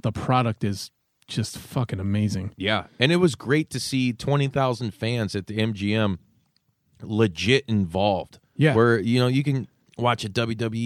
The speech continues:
Speaker 2: E product, and it doesn't matter if it's a pay-per-view or what, and half the crowd are, like, dead. They're not into it. But this one was cool. It was like watching a metal show or something. Like, everybody's got their beers,
Speaker 1: Yeah.
Speaker 2: their black T-shirts on, and they're fucking going nuts and participating, you know? Like
Speaker 1: I,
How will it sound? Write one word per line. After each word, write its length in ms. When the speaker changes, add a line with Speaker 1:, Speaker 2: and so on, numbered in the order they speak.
Speaker 2:
E 40
product, 460
and 80
it 60
doesn't 240
matter 180
if 100
it's 140
a 60
pay-per-view 580
or 100
what, 240
and 180
half 200
the 80
crowd 300
are, 80
like, 260
dead. 380
They're 100
not 220
into 300
it. 140
But 160
this 180
one 160
was 160
cool. 220
It 20
was 100
like 140
watching 320
a 60
metal 380
show 260
or 120
something. 240
Like, 120
everybody's 320
got 180
their 140
beers, 480
Speaker 1:
Yeah. 140
Speaker 2:
their 160
black 320
T-shirts 520
on, 300
and 180
they're 120
fucking 500
going 300
nuts 280
and 120
participating, 800
you 100
know? 160
Like 180
Speaker 1:
I, 240